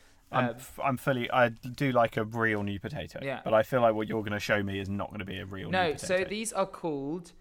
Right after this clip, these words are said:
Speaker 2: praline. I think someone got them for free as well, 'cause I don't think anyone would buy this. They're called praline new potatoes.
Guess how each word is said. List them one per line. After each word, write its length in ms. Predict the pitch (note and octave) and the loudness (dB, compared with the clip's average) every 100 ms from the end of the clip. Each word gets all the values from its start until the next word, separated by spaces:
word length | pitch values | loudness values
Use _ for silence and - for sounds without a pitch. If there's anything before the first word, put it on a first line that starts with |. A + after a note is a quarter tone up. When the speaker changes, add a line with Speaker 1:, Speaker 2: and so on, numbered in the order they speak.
| _ _ - | _ _ -6
Speaker 2:
praline. 560 | F#3+ G3 A3 G#3+ G3 | 0 2 2 0 -2
I 80 | - | -2
think 220 | F3 B3 | -2 -4
someone 240 | - A#3+ G3+ | -2 -2 -2
got 160 | G3 | -4
them 120 | E3 C#3+ | -4 -8
for 140 | C3+ | -10
free 400 | - D#3+ D3+ A#2+ | -8 0 2 2
as 160 | A#2 - | -2 -2
well, 320 | B2 A2 A#2 | -2 -2 -6
'cause 220 | - - | -8 -2
I 40 | |
don't 120 | D#3 F3+ | 0 0
think 100 | E3+ | 0
anyone 320 | D#3+ D3+ C#3+ | -2 -2 -6
would 120 | B2+ | -4
buy 200 | C3+ C3 | 0 0
this. 320 | B2 A#2+ - - - - | 0 -6 -10 -12 -16 -8
They're 100 | D3 | -6
called 240 | E3+ E3 | -4 -8
praline 840 | - F#3 G#3+ G#3 F#3 F3+ F3+ E3+ | 0 4 6 6 4 2 0 -6
new 180 | E3+ E3+ | -6 -6
potatoes. 880 | D3+ D3 C#3+ B2+ B2+ B2 D3+ G3 - | -6 -6 -2 -2 -4 -6 -6 -8 -14